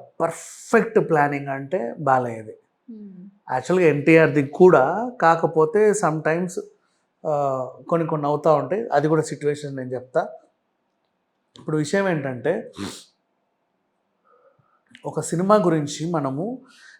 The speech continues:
Speaker 1: మాట్లాడాలి. హీరో, హీరోయిన్స్ ఎవరైనా, హీరో or డైరెక్టర్ మాట్లాడాలంటే దాని ముహూర్తం షాట్ అయిన తర్వాత కానీ వాళ్ళు మాట్లాడరు.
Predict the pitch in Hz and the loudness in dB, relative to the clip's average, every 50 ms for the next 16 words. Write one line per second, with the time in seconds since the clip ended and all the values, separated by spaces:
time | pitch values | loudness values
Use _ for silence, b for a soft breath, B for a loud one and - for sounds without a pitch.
0 | b b 151 139 156 175 - - 190 180 165 160 147 139 131 - - 180 196 196 | b b 2 4 4 4 4 4 4 6 6 6 4 2 -2 -4 -2 2 4 4
1 | 190 185 160 165 156 156 156 151 151 151 - 151 139 135 143 147 151 147 - - | 4 4 2 0 2 2 2 0 -2 -2 0 0 0 0 0 -2 -2 -4 -6 -12
2 | 120 - _ 160 180 190 196 160 - - - - - _ _ 160 147 139 147 147 | -20 -14 _ -2 2 4 4 4 2 -2 -10 -16 -20 _ _ -8 -2 0 0 0
3 | 147 143 - - 139 131 135 139 135 - - 147 143 139 135 127 123 127 135 - | -2 -2 -6 -8 -4 -2 -4 -4 -2 -2 -2 0 0 0 0 -2 -6 -8 -8 -10
4 | - b b b b b b b b - 160 156 156 156 151 156 170 196 196 - | -10 b b b b b b b b -2 0 0 0 0 -2 -2 -4 -4 0 0
5 | 214 196 180 180 - 160 151 151 151 147 151 156 151 151 143 143 143 139 - 151 | 0 0 0 0 0 0 2 2 0 -2 -2 -4 -4 -4 -2 -2 -2 -2 -4 -4
6 | 135 151 160 185 185 170 151 135 131 131 135 131 - 139 127 117 - - | -4 -4 -2 0 0 0 0 0 -2 -4 -4 -4 -4 -4 -4 -4 -8 -16